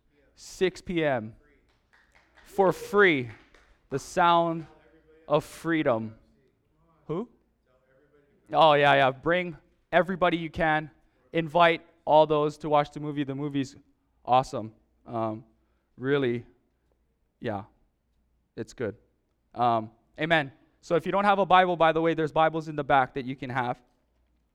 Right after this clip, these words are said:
Luke chapter ten, and if you're wondering what version I'm using, I'm in the N A S B nineteen ninety-five, just in case, just in case it sounds a little off. Now, if you would, uh,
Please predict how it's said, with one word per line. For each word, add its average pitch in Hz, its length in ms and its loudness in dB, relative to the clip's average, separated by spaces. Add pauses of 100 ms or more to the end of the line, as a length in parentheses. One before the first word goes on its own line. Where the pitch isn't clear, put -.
(300)
Luke 170 340 -2 (480)
chapter 175 540 0
ten, 170 320 -2
and 151 100 -4
if 147 140 -6
you're 170 100 -2
wondering 180 340 0
what 170 160 -2
version 170 300 -2
I'm 165 160 0
using, 156 320 -6
I'm 151 160 0
in 151 220 -6 (360)
the 147 160 -6
N 147 120 0
A 143 160 -2
S 139 120 -4
B 139 360 -4 (320)
nineteen 131 340 -8
ninety-five, 120 480 -4 (540)
just - 180 -12
in 110 80 -18
case, - 440 -16 (680)
just - 160 -20
in 120 60 -16
case 117 240 -10
it 107 60 -14
sounds 110 260 -8
a - 40 -12
little 107 280 -8 (340)
off. 107 300 -2 (320)
Now, 123 320 0 (240)
if 139 180 -4
you 160 120 -4
would, 143 240 0 (360)
uh, 123 280 0